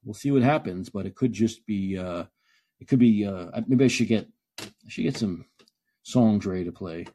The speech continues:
So, a-, and Elon Musk, I'll do some Christmas songs. I think it's legal to play Christmas songs until,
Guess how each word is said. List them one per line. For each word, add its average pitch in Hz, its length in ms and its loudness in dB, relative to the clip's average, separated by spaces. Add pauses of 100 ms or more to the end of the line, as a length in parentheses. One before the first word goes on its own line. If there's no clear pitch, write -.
(1400)
So, - 380 -6
a-, 131 160 -2
and 170 180 2
Elon 190 300 8
Musk, 147 380 2
I'll 123 100 0
do 123 140 2
some 107 240 0
Christmas 123 480 0 (480)
songs. 113 440 2
I 120 60 0
think 170 180 0
it's 117 140 -6
legal 120 260 6
to - 80 -6
play 107 120 0
Christmas 107 360 -4
songs 95 300 -6
until, 90 400 -8